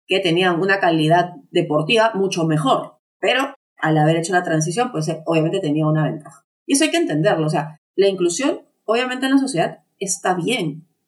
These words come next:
es algo que se necesita. No podemos discriminar a nadie por su género o por si es, eh, transgénero o por lo que sea. Pero en el deporte las cosas funcionan diferente. Y no hablo de, de que sí hay que discriminar, por favor, no, no me malinterpreten.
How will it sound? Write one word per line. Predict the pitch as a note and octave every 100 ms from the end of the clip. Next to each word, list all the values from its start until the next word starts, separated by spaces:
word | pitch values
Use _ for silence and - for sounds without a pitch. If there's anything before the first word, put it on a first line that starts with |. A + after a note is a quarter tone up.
| _
es | F#3 F#3+ -
algo | G3+ A3 A#3+
que | C4+
se | C4+ B3+
necesita. | G#3 E3+ C#3+ G#3+ A3 D#3 D#3 - _ _
No | G#3 A3
podemos | A#3+ C4 B3
discriminar | A#3+ - F3 D#3+ F#3 G#3
a | F#3
nadie | F#3+ F#3+ D#3+ D3+ D#3 - _ _
por | F3+ E3+
su | - D#3
género | D#3 A3 G#3+ G#3 G#3 G#3+
o | A3 G3+ F3+
por | D#3+
si | E3 E3 D#3+
es, | E3+ -
eh, | D3+ - -
transgénero | D#3+ D#3 F#3+ F#3+ G3+ G#3+ G#3+
o |
por | F#3+
lo | E3
que | D#3
sea. | F3 - - _ _ _
Pero | A#3 A#3 A#3+
en | A#3
el | F#3+
deporte | F3+ A#3+ D4+
las | C4+ -
cosas | A3 C4 C4+
funcionan | F3 F#3 G3 A#3+
diferente. | A#3+ - E3 F#3+ D#3 D#3
Y | D#3 F#3
no | A3+
hablo | A#3+
de, | B3+ F#3+ D#3+
de | D#3+
que | E3
sí | -
hay | G#3+
que | A3
discriminar, | A#3 - G#3 F3+ C3+ C#3+ - -
por | -
favor, | C3 C3 B2 -
no, | - C#3
no | D#3
me | F3+
malinterpreten. | F#3+ F3 D#3 D3 D3 C#3 -